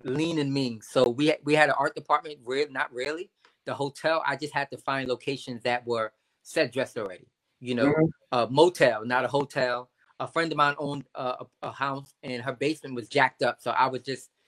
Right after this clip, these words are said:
Speaker 1: and she let me sh-, um, shoot in her house, in her daughter's room, which, which are already messed up. So I just had to find, you know, um, location that we can walk in and be like, "Okay, so this is close to what I want." 'Cause I, there's no money or time to really set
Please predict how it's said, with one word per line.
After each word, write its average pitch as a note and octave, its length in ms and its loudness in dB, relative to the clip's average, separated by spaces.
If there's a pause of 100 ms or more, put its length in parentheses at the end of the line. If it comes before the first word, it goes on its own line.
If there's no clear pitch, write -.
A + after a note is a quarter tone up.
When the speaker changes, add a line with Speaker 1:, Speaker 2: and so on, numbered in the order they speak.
(240)
Speaker 1:
and B2+ 160 -4
she E3 160 -4
let C#3+ 120 0
me C#3 120 -6
sh-, - 200 -14
um, C3 100 -8
shoot D3+ 300 -6
in C3+ 120 -4
her C3+ 160 2
house, C3+ 420 -2 (380)
in C#3+ 100 -4
her C#3 160 2
daughter's C#3+ 400 4
room, D3 220 -6
which, C3 160 -10
which - 160 -12
are C#3+ 160 -2
already C#3 400 0
messed C3+ 280 -6
up. - 160 -6
So C3 60 -6
I C3 140 0
just C3+ 180 -10
had C3 160 -6
to B2 80 -12
find, C3 520 -8 (520)
you C3 220 -6
know, A#2 340 -6
um, A#2+ 260 -8
location D3+ 480 -2
that C3 120 2
we C#3+ 100 0
can B2+ 220 -4
walk C3+ 280 4
in D#3 140 -2
and B2 100 -4
be B2 120 -2
like, B2 160 -2
"Okay, C3+ 360 -2
so B2+ 140 -6
this C#3+ 200 -2
is C3+ 100 -8
close D3 340 2
to C3+ 100 -2
what B2+ 160 4
I A2+ 120 2
want." A2 260 -10 (560)
'Cause C#3 140 4
I, C#3+ 200 6
there's C#3 200 -4
no C#3+ 100 -2
money C#3 400 -4 (140)
or B2+ 120 -6
time D3 440 -4 (120)
to A#2+ 300 -8 (220)
really C3+ 420 4
set - 380 -2